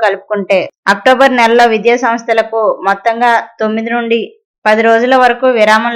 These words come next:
లభించినట్లయింది. అక్టోబర్ ఇరవై ఆరున ఆదివారం కావడంతో ఈ నెలలో సెలవుల జాబితా ముగుస్తుంది. ఇంత పెద్ద సంఖ్యలో లభించిన ఈ విరామ సమయాన్ని కుటుంబ సభ్యులతో గడపడానికి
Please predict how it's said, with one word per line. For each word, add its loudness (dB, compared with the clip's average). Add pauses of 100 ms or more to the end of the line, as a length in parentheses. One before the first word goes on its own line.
లభించినట్లయింది. -2 (240)
అక్టోబర్ 2
ఇరవై 2 (120)
ఆరున 0 (140)
ఆదివారం 2 (120)
కావడంతో 2 (680)
ఈ -2
నెలలో 4
సెలవుల 2
జాబితా 2 (140)
ముగుస్తుంది. -4 (220)
ఇంత 0 (140)
పెద్ద 2 (140)
సంఖ్యలో 4 (100)
లభించిన 0 (160)
ఈ 0
విరామ 4 (160)
సమయాన్ని -2 (180)
కుటుంబ 0 (140)
సభ్యులతో 2 (120)
గడపడానికి 0